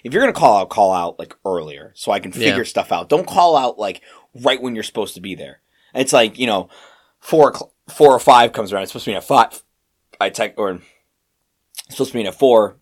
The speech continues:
Speaker 1: four oh five. I text you, like, "Hey, where you're at?" And then you tell me they're not coming in five minutes after you're supposed to be there. That's absolute, that's just a big middle finger to my
Speaker 2: And
Speaker 1: face.
Speaker 2: that's, yeah, that's
Speaker 1: Big
Speaker 2: really
Speaker 1: middle finger to
Speaker 2: disrespectful.
Speaker 1: everyone because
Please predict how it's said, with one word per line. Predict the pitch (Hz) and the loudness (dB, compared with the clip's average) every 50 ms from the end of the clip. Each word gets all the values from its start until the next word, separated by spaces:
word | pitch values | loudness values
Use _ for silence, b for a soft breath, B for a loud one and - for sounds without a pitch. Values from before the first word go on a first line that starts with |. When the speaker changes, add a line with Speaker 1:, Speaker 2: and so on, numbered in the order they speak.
| _ _ | _ _
Speaker 1:
four | - - 131 117 110 | -8 -4 -2 -2 -2
oh | 110 | -2
five. | - 127 117 110 98 101 - | 0 2 2 2 2 -2 -4
I | 95 | -8
text | 101 - 131 123 - - - | -8 -2 -2 -2 -2 -4 -10
you, | 95 95 95 | -10 -8 -8
like, | 92 87 | -8 -8
"Hey, | - 110 101 | -6 -6 -4
where | 98 98 92 | -4 -4 -4
you're | 90 92 101 | -4 -2 0
at?" | 107 101 92 95 - | 0 0 0 -2 -8
And | _ 95 95 104 | _ -16 -10 -8
then | 107 104 | -8 -8
you | 98 92 | -8 -6
tell | - 107 107 | -4 -4 -4
me | 107 101 | -4 -6
they're | 92 98 95 | -8 -8 -6
not | 101 98 101 - | -6 -6 -6 -8
coming | - - 98 95 92 101 | -10 -12 -12 -10 -8 -6
in | 101 95 87 87 _ _ _ _ _ | -6 -8 -8 -12 _ _ _ _ _
five | _ - - 113 104 98 | _ 0 2 2 2 0
minutes | 104 101 92 - | -4 -8 -6 -4
after | 104 95 98 - 92 | -4 -6 -6 -8 -14
you're | 87 | -14
supposed | - 95 87 | -14 -14 -12
to | - | -8
be | - 101 | -8 -8
there. | 90 85 82 | -8 -6 -6
That's | 90 104 104 - - | -8 -8 -8 -4 -2
absolute, | 113 117 113 - - - 120 107 101 90 76 | 0 0 0 -2 -6 -12 -10 -12 -12 -10 -10
that's | 117 120 - | -12 -12 -10
just | - - | -8 -10
a | 139 | -10
big | 92 - - 120 117 110 | -8 -4 -4 -4 -4 -4
middle | 110 104 101 92 - | -6 -8 -8 -8 -8
finger | - - 92 90 87 | -10 -12 -10 -10 -12
to | 87 | -12
my | 80 78 | -14 -14
Speaker 2:
And | - | -10
Speaker 1:
face. | - 147 | -6 -6
Speaker 2:
that's, | 214 247 - - - | -6 -6 -6 -8 -6
yeah, | 117 104 92 | -4 -4 -4
that's | 92 98 | -4 2
Speaker 1:
Big | 175 190 180 | 2 2 4
Speaker 2:
really | 190 | 4
Speaker 1:
middle | 185 175 | 2 2
finger | - 180 165 147 | 2 2 0 2
to | 127 | 0
Speaker 2:
disrespectful. | 117 - - 151 160 | 0 2 4 4 4
Speaker 1:
everyone | 143 123 104 98 95 95 | 4 2 -4 -6 -8 -8
because | 95 101 - 113 98 - | -10 -6 -6 -6 -6 -6